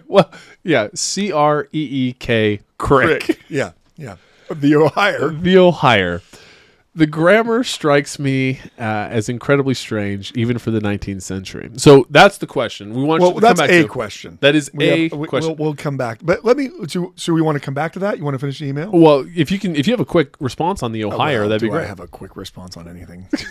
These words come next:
Speaker 1: <laughs> Why don't you go to the Ohio and then we'll come back to this
Speaker 2: Okay.
Speaker 1: email.
Speaker 2: <laughs> Well, so,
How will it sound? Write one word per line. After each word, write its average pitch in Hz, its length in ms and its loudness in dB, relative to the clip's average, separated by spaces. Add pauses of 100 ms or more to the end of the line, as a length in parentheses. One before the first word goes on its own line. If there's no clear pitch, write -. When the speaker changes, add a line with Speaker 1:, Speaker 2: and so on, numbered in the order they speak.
Speaker 1:
<laughs> - 320 -16
Why 165 200 4
don't 240 120 -6
you 214 80 -6
go 196 100 0
to 196 60 -2
the 180 120 0
Ohio 131 460 -2
and 120 120 -6
then 120 80 -6
we'll 117 120 -6
come 110 180 -6
back 104 200 2
to - 80 -6
this - 160 0
Speaker 2:
Okay. - 140 -2
Speaker 1:
email. 640 140 -8 (140)
Speaker 2:
<laughs> 466 180 -6
Well, 208 160 4
so, 147 440 -2